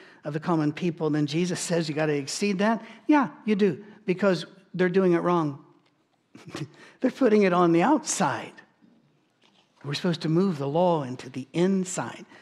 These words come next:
See what he says next? "You've heard it said that it said to people long ago, 'You shall not murder,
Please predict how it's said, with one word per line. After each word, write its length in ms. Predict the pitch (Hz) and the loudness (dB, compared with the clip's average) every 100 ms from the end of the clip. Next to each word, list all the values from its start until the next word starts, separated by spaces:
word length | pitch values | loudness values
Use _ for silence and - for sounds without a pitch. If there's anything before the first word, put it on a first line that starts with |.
| - _ | -20 _
See 160 | - | 0
what 100 | 190 | 2
he 80 | 175 | 2
says 320 | 156 180 156 | 0 0 0
next? 380 | 156 208 - - - - - - | -2 -2 -4 -16 -20 -20 -18 -2
"You've 180 | 202 151 | -2 0
heard 140 | 139 | -4
it 100 | 139 | -4
said 300 | - 175 165 | 0 0 2
that 100 | 147 | -2
it 120 | 135 | -4
said 300 | - 165 147 | -4 -4 -2
to 60 | 139 | -4
people 340 | 175 160 151 | -6 -4 0
long 200 | 151 156 | 2 2
ago, 280 | 151 170 190 | 2 4 2
'You 240 | 151 202 202 | 2 0 0
shall 360 | - 196 190 | 2 2 4
not 240 | 185 170 151 | 4 2 2
murder, 360 | 185 196 151 | 2 2 0